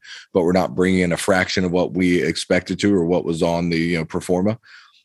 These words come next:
So at this point, we need to, um, secure more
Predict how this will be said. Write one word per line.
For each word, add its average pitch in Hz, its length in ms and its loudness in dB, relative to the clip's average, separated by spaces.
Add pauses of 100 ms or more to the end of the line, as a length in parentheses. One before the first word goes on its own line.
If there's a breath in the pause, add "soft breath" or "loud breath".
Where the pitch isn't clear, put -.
(260)
So 98 320 4
at 92 120 2
this 113 160 2
point, 104 340 0
we 104 220 2
need 107 340 2
to, 92 560 2 (600)
um, 76 540 -2 (360)
secure 113 720 0 (1160)
more 101 760 2